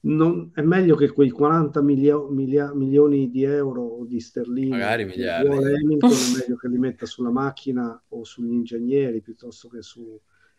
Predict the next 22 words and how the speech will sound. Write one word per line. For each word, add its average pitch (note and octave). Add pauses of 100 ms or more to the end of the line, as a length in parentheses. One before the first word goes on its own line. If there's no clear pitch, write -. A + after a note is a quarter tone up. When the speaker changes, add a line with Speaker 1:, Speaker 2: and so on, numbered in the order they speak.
Speaker 1:
che G2
Speaker 2:
Mm. -
Speaker 1:
su C3
Hamilton. A2
Non D#3+
perché C3
Hamilton A#2+
non A2+
sia A#2+
forte, A#2
è G#2+
fortissimo A#2+
ancora, C#3 (520)
e D#3+
potrebbe E3
rappresentare C3+
comunque C3
uno B2
stimolo, C3+ (720)
perché C#3+
quando E3
arriva D3